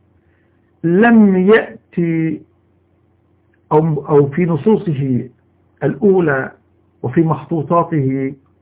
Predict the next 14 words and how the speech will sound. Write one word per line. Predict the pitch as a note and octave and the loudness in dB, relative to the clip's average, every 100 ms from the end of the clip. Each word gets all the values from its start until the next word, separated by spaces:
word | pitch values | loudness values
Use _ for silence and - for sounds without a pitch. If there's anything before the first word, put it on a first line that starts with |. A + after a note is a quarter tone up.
| _ _ _ _ - | _ _ _ _ -8
the | C3 | -4
original | D#3+ D3+ F#3+ F3+ D#3+ - | 0 2 2 2 0 0
codex | E3 D#3 D#3+ - - _ _ _ _ _ _ _ _ _ _ _ _ _ _ _ | 0 2 0 -4 -14 _ _ _ _ _ _ _ _ _ _ _ _ _ _ _
لم | B3 D4 | 0 2
يكن | C4+ C#4 | 0 -2
باللغة | C#4 C4+ C#4+ C#4+ | -2 0 0 2
العربية، | C4 C4+ C4 C#4 G#3 B2+ - _ _ _ _ _ _ _ _ _ _ _ _ _ | 2 4 4 2 2 0 -12 _ _ _ _ _ _ _ _ _ _ _ _ _
وما | E3+ B3 B3 | 2 6 6
أفضل | B3+ F4 D4 C4+ A#3+ A3+ | 6 4 2 2 2 4
من | A#3 A3+ | 4 2
كتب | - C4+ A#3+ F3+ D3 B2 - | 2 2 4 2 0 -2 -8
عندكم | F#3 A3+ A#3 G#3 - E3+ D#3 C3 A#2 _ _ _ _ _ _ _ | -2 2 4 2 0 -2 -2 -2 -8 _ _ _ _ _ _ _
الكتاب | F#3+ G3 G3+ G#3 A3+ A3+ | -2 0 0 0 2 4
المقدس | G#3+ G#3 A3 G3+ D#3 E3 | 4 2 2 -2 -2 -4